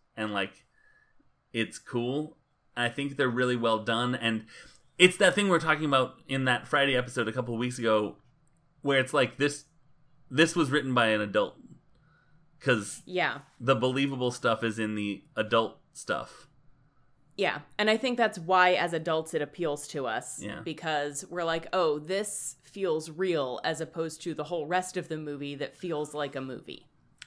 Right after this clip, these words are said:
Speaker 1: But, and the thing is that that's the part, the, the adult stuff is stuff that feels real, for sure, but the problem is that it's still in a teen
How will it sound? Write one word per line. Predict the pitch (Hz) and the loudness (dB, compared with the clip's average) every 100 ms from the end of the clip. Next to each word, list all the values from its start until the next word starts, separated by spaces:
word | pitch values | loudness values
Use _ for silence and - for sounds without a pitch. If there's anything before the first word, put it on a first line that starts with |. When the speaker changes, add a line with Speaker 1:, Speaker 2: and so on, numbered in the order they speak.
| - | 0
Speaker 1:
But, | - - - 180 | 8 8 8 6
and | 185 165 | 6 6
the | 180 | 2
thing | 208 196 | 2 2
is | 190 | 0
that | 165 - - _ _ _ | 0 -4 -8 _ _ _
that's | 139 170 180 | 2 2 2
the | - | -2
part, | 180 180 - | 2 2 2
the, | 147 - | -6 -6
the | 151 147 | 0 2
adult | 151 185 | 4 2
stuff | 190 | 0
is | 156 139 | -4 -6
stuff | - 143 | -2 -2
that | 135 127 | -2 -4
feels | 131 120 | -4 -2
real, | 202 214 117 | 0 0 0
for | - | -4
sure, | 123 - 247 185 120 - - | -4 -2 2 2 0 -8 -2
but | 139 123 - - _ _ _ _ _ _ _ _ _ - | 0 0 -4 -8 _ _ _ _ _ _ _ _ _ -2
the | 127 | 0
problem | 185 185 185 | 4 4 4
is | 135 | 2
that | 135 | 0
it's | 131 123 - _ _ | -2 -4 -12 _ _
still | - - - 214 180 | -6 -6 0 2 4
in | 151 139 | 2 2
a | 110 - | 0 -4
teen | - 170 160 143 127 117 | -8 0 2 2 0 -2